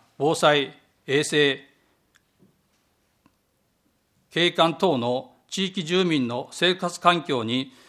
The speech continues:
深刻な影響を及ぼしていることから、地域、地域住民の生命、身体、財産を保護するとともに、その生活環境の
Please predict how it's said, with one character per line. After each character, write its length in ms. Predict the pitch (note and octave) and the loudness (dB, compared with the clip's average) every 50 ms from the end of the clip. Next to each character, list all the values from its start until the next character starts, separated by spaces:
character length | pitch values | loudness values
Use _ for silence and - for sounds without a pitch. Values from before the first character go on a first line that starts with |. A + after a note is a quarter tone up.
| _ _ | _ _
深 240 | - - F3+ F#3 F#3 | -6 -4 -2 -2 0
刻 240 | F#3 G3 E3 D#3+ F#3 | -2 -2 -2 0 2
な 100 | E3+ E3 | 2 2
影 240 | E3 D#3+ E3+ E3 D#3+ | 4 2 0 0 -2
響 260 | E3+ E3 E3 E3 E3+ | -2 0 0 0 0
を 60 | D#3 | 0
及 120 | C#3+ D3 | -2 -2
ぼ 160 | D3+ E3+ F#3 F3+ | 0 0 -2 -2
し 60 | - | -2
て 100 | - D3 | -4 -6
い 20 | |
る 80 | B2+ A#2 | -4 -6
こ 120 | - C3+ | -8 -10
と 80 | - - | -8 -4
か 120 | - B2+ | -2 0
ら、 320 | A#2+ A2+ G#2 G#2 - - - _ _ _ _ _ _ | 0 0 0 -2 -4 -10 -18 _ _ _ _ _ _
地 180 | - - F#3 F#3+ | -6 -2 -2 -2
域、 340 | F3+ F#3 D3 C#3 D3+ - - | -2 -2 -2 -2 -2 -4 -8
地 160 | - - F3+ | -8 -6 -4
域 140 | F3 E3+ F#3 D#3+ | -4 -4 -4 -2
住 200 | F3 F#3 F#3 F3 | 0 0 0 2
民 220 | D#3+ C#3+ B2+ B2 | 2 0 0 0
の 340 | A#2+ A#2+ B2 C3+ - - - | -2 -2 -4 -4 -6 -10 -16
生 240 | - - E3+ E3 E3+ | -8 -4 -2 0 0
命、 380 | D#3+ D#3 D3 C3+ B2 B2 - - | 2 0 0 0 -2 -4 -8 -14
身 280 | - - - F3+ F3 F3+ | -10 -6 -6 -6 -2 -2
体、 200 | D#3 C3+ B2+ A2+ | -2 -2 0 2
財 200 | - E3 F#3 F3+ | 2 2 2 2
産 300 | - E3+ D3+ C#3 B2+ A#2+ | 2 2 2 2 0 -2
を 260 | B2+ B2 C3+ - - _ _ _ _ _ _ _ _ _ _ _ _ | -2 -4 -6 -8 -14 _ _ _ _ _ _ _ _ _ _ _ _
保 120 | - F#3 F3+ | -6 -2 -2
護 100 | F3 D#3+ | -2 -2
す 120 | - E3+ | -2 -4
る 80 | C#3+ C3+ | -6 -6
と 120 | - D3+ | -6 -4
と 100 | - C#3+ | -2 -2
も 120 | C#3 C#3+ | -2 0
に、 200 | C#3 B2+ A#2+ C3 - | -2 -2 -4 -6 -10
そ 160 | - - D3+ | -10 -6 -4
の 120 | E3+ F3 | -2 -2
生 200 | E3 - F3+ F3 | -2 0 -2 0
活 220 | F3 F#3+ F3 F3 - | 0 -2 -4 -4 -2
環 260 | - E3+ F#3 F3+ F3+ | 0 0 0 0 -2
境 220 | - D3 C3 A#2+ | -4 -4 -4 -4
の 320 | A#2+ A#2 B2 C#3 C#3 - | -4 -4 -6 -8 -8 -12